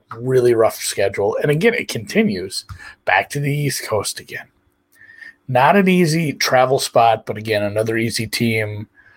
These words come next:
I don't know. I think you see more of the same, just, like, keeping it vanilla, because who do the Rams play next week?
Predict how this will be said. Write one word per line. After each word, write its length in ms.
I 160
don't 100
know. 100
I 100
think 220
you 80
see 200
more 240
of 80
the 80
same, 440
just, 320
like, 240
keeping 340
it 120
vanilla, 500
because 420
who 140
do 60
the 100
Rams 320
play 160
next 280
week? 280